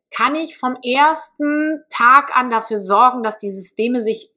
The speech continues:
wirklich erholen können. Und das ist eine ganz, ganz wertvolle, richtig gute, sehr wirksame Kombi. Wichtig ist beim Zeolit, dass du wirklich drauf achtest, dass es eine aktivierte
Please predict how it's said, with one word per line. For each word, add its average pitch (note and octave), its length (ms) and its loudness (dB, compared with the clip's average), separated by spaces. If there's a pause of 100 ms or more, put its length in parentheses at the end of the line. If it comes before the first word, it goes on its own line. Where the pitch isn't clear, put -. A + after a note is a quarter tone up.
wirklich A3 540 -4
erholen F#3 480 -6
können. D#3+ 220 -14
Und F3 120 -12
das - 140 -8
ist A#3+ 160 -14
eine G#3+ 100 -6
ganz, G3+ 240 -6
ganz G3 300 -10
wertvolle, B3+ 800 -2
richtig C#4+ 440 -6
gute, C4+ 480 -2 (480)
sehr A#3 380 -2
wirksame G#3 560 2
Kombi. F3 540 -8 (1080)
Wichtig G4 340 4
ist - 100 -2
beim E4 180 0
Zeolit, C#4 440 -2
dass C4 140 -2
du A#3 140 -6
wirklich B3+ 280 -4
drauf G3 300 -2 (140)
achtest, B3+ 560 0
dass G#3+ 140 -4
es - 180 -10
eine G#3+ 180 -4
aktivierte C#4+ 1000 -4